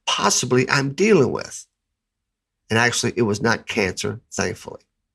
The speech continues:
Anyone in any technical profession needs to become a better translator of the knowledge and expertise into plain English so others can understand and act upon that information. Part two, what business are you in?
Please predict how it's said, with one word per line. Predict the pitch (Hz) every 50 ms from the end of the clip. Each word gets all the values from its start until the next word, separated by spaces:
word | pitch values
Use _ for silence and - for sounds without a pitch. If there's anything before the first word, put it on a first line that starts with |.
| _ _ _ _ _ _ _ -
Anyone | 147 165 196 208 196 196 190 180 - -
in | 135 120 -
any | - 143 160 160
technical | 156 - 156 156 - 147 160 160
profession | - - 117 - 110 113 101 104 101
needs | 120 127 123
to | 123
become | - 117 - 107
a | 104 104
better | 98 120 135 156 156
translator | 151 - - 151 165 165 - - - 98 101 95 90
of | - 113 101 101
the | 104
knowledge | 101 101 110 107 104 107 107 110 101 107
and | 98 101
expertise | 107 - - 110 104 131 120 101 - - - - - -
into | 110 - 123 107
plain | - - - 117 123 117
English | 104 127 120 117 117 117 -
so | - 95 - -
others | - 107 127 123 -
can | - - 101 - -
understand | 131 127 123 143 139 - - 110 104 107 107 107 - - - - _
and | 110 107 95 - _ -
act | - 120 117 - - -
upon | - - - - 120 113 117 110
that | 101 92
information. | 90 87 - - 87 - 73 - - - - - _ _ _ _ _ _ _ _ _ _ _ _ _ _ _ _ _ _ _ _
Part | - 120 - 107 - - _
two, | - - 95 - - - _ _ _ _ _ _ _ _ _ _ _ _ _ _ _ _ _ _ _ _ _ _
what | - 117 120 120 - - - - _ _ _ 113
business | 110 120 104 98 101 95 - -
are | 82 90
you | 87 82 78 73
in? | 60 - -